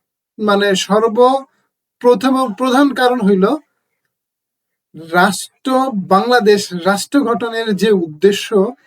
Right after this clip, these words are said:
সেই উদ্দেশ্যটাকে আমরা ডিফাইন করতে পারি না। যার কারণে আমার কাছে মনে হইতেছে যে আসলে আমরা দেশ গঠনের,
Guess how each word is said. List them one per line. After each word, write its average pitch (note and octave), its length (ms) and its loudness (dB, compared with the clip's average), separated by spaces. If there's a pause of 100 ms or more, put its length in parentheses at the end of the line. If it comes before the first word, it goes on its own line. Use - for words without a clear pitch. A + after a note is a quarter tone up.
(280)
সেই C4+ 200 2
উদ্দেশ্যটাকে G#3+ 760 0
আমরা B3+ 160 -2
ডিফাইন F3+ 360 -2
করতে C#3+ 260 -8
পারি - 180 -16
না। - 140 -20 (1000)
যার G3+ 340 0
কারণে A#3+ 320 0
আমার G3+ 280 0
কাছে G3 200 -4
মনে F#3 260 0
হইতেছে F#3+ 440 -2 (460)
যে E3+ 200 -4
আসলে F3+ 360 -2
আমরা F#3 280 0 (840)
দেশ G3 360 2
গঠনের, G#3+ 580 -2